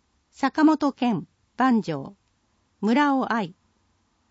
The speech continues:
フォークソングの元祖とも呼ばれている高石智也。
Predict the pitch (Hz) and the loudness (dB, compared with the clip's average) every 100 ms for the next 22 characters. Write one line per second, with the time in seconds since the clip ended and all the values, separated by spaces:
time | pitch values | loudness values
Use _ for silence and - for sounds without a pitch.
0 | _ _ _ _ _ _ _ 330 349 - | _ _ _ _ _ _ _ 0 0 -2
1 | - 330 302 226 202 175 277 302 285 226 | 0 4 4 4 0 0 2 2 0 -2
2 | 180 175 170 175 190 185 - 180 175 170 | -2 -2 -2 -2 -2 -4 -6 -6 -4 -6
3 | 190 214 277 262 - - 220 190 151 | -8 -4 0 0 -2 -2 0 0 -4